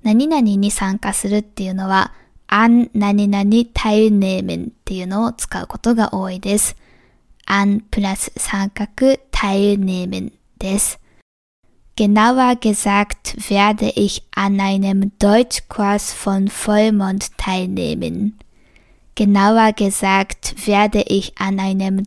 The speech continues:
Deutschkurs von Vollmond teilnehmen. っていう風に言うことができます。ドイツ語コースはDeutschkursです。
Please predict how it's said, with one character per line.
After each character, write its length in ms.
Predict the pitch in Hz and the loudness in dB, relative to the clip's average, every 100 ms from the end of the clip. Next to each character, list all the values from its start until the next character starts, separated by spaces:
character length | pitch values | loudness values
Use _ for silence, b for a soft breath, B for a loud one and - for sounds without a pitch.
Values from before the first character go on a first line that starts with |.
| - | 0
Deutschkurs 880 | 196 208 240 - - 208 202 202 - | 2 2 0 -4 -6 -2 0 -2 -4
von 320 | - 196 196 | -4 -2 -4
Vollmond 840 | - 202 202 208 196 185 196 - | -6 -2 0 0 0 -4 -8 -8
teilnehmen. 1000 | - 190 175 180 170 143 180 160 160 208 | -8 -6 -6 -6 -4 -4 -4 -4 -4 -6
っ 20 | - _ _ _ - | -8 _ _ _ -8
て 140 | - | -2
い 0 | |
う 20 | 208 | 0
風 140 | 262 240 | 2 0
に 180 | 202 | 0
言 100 | 196 | -2
う 20 | 190 | -4
こ 120 | 214 | -8
と 180 | - 226 | -8 -6
が 140 | 196 | -6
で 120 | 196 | -6
き 200 | - 208 | -8 -8
ま 200 | 202 202 | -2 2
す。 160 | 220 - b b b b b b | 2 -2 b b b b b b
ド 100 | 226 | 0
イ 120 | 214 | 0
ツ 120 | 214 | 0
語 200 | 214 214 | 0 0
コ 220 | 208 - 208 | 0 0 0
ー 100 | 196 | 0
ス 280 | - 254 - - | 0 0 -2 -2
は 260 | 277 285 - 220 | 0 0 -4 -6
Deutschkurs 1200 | 196 202 214 - - - - 202 - - - - _ | 0 0 0 -4 -10 -10 -10 -8 -6 -6 -6 -10 _
で 220 | - - 190 | -14 -8 -4
す。 200 | - | -6